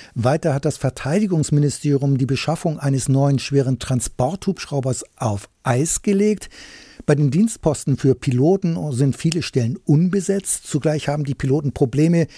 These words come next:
ihre vorgeschriebenen Flugstunden zu absolvieren, weil Helikopter nicht einsatzbereit sind.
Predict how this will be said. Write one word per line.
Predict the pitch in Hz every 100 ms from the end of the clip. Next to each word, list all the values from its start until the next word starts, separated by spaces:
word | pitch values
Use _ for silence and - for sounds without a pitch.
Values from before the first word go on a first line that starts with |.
| - -
ihre | - 147 147 156
vorgeschriebenen | - 160 156 - 156 147 135
Flugstunden | - 131 196 - - 127 123 139 107
zu | - 151
absolvieren, | 127 - 131 120 151 127
weil | 135
Helikopter | 113 147 131 - - 127
nicht | 120 - -
einsatzbereit | 120 139 180 - 175 160 160
sind. | 170 151